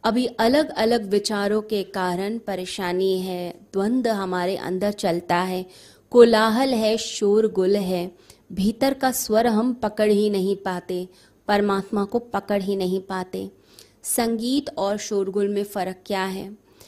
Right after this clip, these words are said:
जो शोर होता है उसमें कोई व्यवस्था होती ही नहीं, कुछ ऑर्गेनाइज्ड होता ही नहीं है, परंतु संगीत में एक व्यवस्था है। सारे स्वर व्यवस्थित रूप से लगे हुए हैं, लयबद्धता है,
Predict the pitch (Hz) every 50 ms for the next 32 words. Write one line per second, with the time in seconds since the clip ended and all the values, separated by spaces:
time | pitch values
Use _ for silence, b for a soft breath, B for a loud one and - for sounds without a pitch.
0 | b b b b 247 240 233 - 262 254 277 311 311 269 226 226 220 214 - 233
1 | 226 220 214 247 240 - 214 208 - 240 233 226 233 - 220 214 226 247 254 214
2 | 190 202 190 180 202 196 - - - 233 226 220 - - - 185 196 196 196 -
3 | 220 226 226 214 226 233 220 202 190 190 196 196 196 - - 170 - - - -
4 | 196 190 185 185 208 208 208 202 202 214 208 - - 190 175 175 - 196 190 185
5 | 185 196 190 190 190 190 190 190 190 190 190 190 190 - B B B B B B
6 | B B - 208 202 202 208 208 214 214 208 - - - 214 202 208 208 202 220
7 | 240 247 247 247 214 196 196 196 208 220 233 - - 196 220 220 - 190 170 170
8 | 180 175 175 196 190 - - - 214 208 202 190 185 185 185 185 185 - B B
9 | B B B B B B B B - 240 233 240 254 269 294 311 311 285 - -
10 | - 214 214 208 190 170 170 190 - - - 180 185 214 214 202 226 226 226 -
11 | - 294 302 294 - 233 202 202 196 196 - - 226 208 202 190 180 185 196 190
12 | 190 196 185 170 185 185 185 185 185 180 180 190 214 247 233 - 190 175 165 -
13 | 180 185 - - 185 185 180 185 170 190 180 180 180